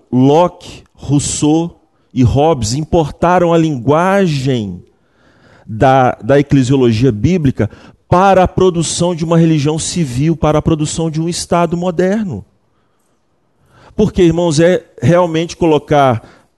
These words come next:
a, pra rodar no mundo este projeto de trazer o céu sobre a terra. Então, vamos terminar aqui,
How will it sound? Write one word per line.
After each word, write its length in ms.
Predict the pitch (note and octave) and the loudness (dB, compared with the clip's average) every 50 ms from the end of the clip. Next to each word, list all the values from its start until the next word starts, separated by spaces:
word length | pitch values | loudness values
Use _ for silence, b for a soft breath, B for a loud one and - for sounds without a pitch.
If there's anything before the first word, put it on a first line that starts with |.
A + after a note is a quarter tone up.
| _ _ | _ _
a, 220 | - B2+ B2+ B2+ | -4 0 0 0
pra 240 | B2+ - - D3 D3 | -2 -2 -2 0 2
rodar 420 | C#3 D3 D#3+ D3+ A#2+ A2 B2 A#2+ B2 | 2 4 2 2 2 2 0 0 0
no 120 | C#3+ F3 | -2 -4
mundo 400 | F#3+ F#3+ F#3+ G3 G#3+ G3 B3+ - - | -4 -4 -4 -4 -4 -4 -6 -4 0
este 280 | D#3+ F3 E3 - - | 0 0 0 -2 -8
projeto 920 | D#3+ - G3 G3 G3 F#3 D#3+ C#3 B2+ A#2+ D3 D#3 E3+ G3 F#3+ - - G#3 G#3 B B B G3+ B | -10 -4 -2 0 2 2 0 -2 -2 0 0 2 2 0 -2 -4 -12 -14 -14 B B B -20 B
de 380 | - A#2+ A#2+ C#3 E3 F#3 G3 F#3+ | -18 -14 -8 -6 -4 -2 -2 -4
trazer 500 | - - F#3+ F3+ E3+ C#3+ B2+ D3+ E3 E3 | -2 -2 0 2 2 2 2 0 0 0
o 60 | F#3+ | -2
céu 340 | F3 - - - F3 E3+ F3 | -4 -4 -2 0 2 2 0
sobre 320 | - - - F3 E3 F3 | 0 -4 -4 -4 -4 -4
a 60 | G3 G3+ | -6 -4
terra. 500 | - F#3+ F3+ F3+ E3+ B2 G#2 D#2+ F#2+ - _ _ _ _ _ _ _ _ _ _ _ _ _ _ _ _ _ _ _ _ _ _ _ B B B B B B B C#3 | -4 -6 -4 -2 -2 -2 -4 -4 -8 -12 _ _ _ _ _ _ _ _ _ _ _ _ _ _ _ _ _ _ _ _ _ _ _ B B B B B B B -16
Então, 480 | D3 C#3+ - G#3+ G#3+ F#3 C#3 F2 - - _ _ _ _ - | -14 -4 -2 -2 -2 -2 -4 -8 -12 -18 _ _ _ _ -6
vamos 220 | A#2 D#3+ D#3+ D3+ | -4 -4 -4 -2
terminar 360 | - D3 C3 B2 A#2 A2 G#2+ G2 | 0 0 0 0 0 -2 -2 -2
aqui, 340 | F#2+ - F3+ F#3 D#3 G#2+ | -2 -2 -2 -2 -2 -2